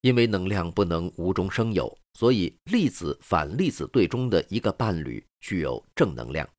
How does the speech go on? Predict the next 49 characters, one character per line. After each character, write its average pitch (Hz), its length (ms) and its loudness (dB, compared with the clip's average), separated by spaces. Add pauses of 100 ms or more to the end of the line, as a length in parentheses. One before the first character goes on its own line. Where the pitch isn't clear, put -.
(120)
而 78 120 -2
另 104 200 0
一 69 100 -8
个 76 140 -6
具 - 160 -8
有 71 220 -6
负 - 260 0
能 64 220 -10
量。 71 140 -10 (800)
由 113 180 6
于 107 160 4
在 104 200 2
正 110 300 2
常 92 320 -4
情 87 260 -6
况 92 240 -2
下， 85 240 -2 (200)
实 - 300 -4
粒 151 200 2
子 78 240 -4
总 64 320 -8
是 - 180 -4
具 98 220 -4
有 67 260 -4
正 113 240 -2
能 52 160 -10
量， 76 160 -4 (340)
所 131 180 2
以 113 200 0 (220)
具 139 220 0
有 80 180 4
负 185 320 -2
能 80 220 -4
量 85 200 -2
的 80 160 -4
那 101 120 -2
一 80 120 -4
个 92 140 0
粒 90 180 0
子 - 260 -12 (140)
注 175 200 2
定 104 200 -4
是 - 240 -6 (140)
短 - 220 -2
命 117 260 -2
的 - 160 -8
虚 180 300 -2
粒 - 160 0
子， - 200 -16